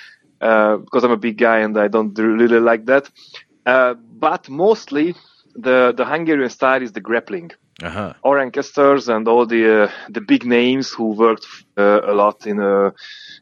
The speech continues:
Speaker 1: America and Germany. A lot of Hungarian wrestlers like, uh, Zoltán Boscsik, Arpad Weber,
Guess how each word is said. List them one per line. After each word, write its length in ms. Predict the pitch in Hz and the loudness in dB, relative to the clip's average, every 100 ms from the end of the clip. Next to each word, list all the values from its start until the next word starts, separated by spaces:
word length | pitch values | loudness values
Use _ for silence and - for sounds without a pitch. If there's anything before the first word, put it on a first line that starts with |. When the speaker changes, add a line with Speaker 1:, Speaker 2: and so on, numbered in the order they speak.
| - | -8
Speaker 1:
America 760 | 110 117 113 - 117 113 113 101 | 0 0 0 0 0 2 0 -4
and 200 | 101 95 | -10 -4
Germany. 520 | 113 113 117 113 113 | -2 0 -2 -4 0
A 40 | |
lot 160 | 127 160 | 0 0
of 80 | - | -2
Hungarian 500 | 160 160 165 156 131 | -2 2 4 4 2
wrestlers 500 | 120 - 113 98 107 | -2 -2 -2 -2 -2
like, 320 | 110 101 - | 0 0 0
uh, 120 | 107 | -4
Zoltán 440 | 98 117 - 95 92 | 2 0 0 -4 0
Boscsik, 540 | 107 - - 110 - | -2 -2 -8 -8 -4
Arpad 500 | 107 110 - 95 90 | -2 -2 0 -4 -2
Weber, 460 | 113 113 113 113 | 0 2 4 2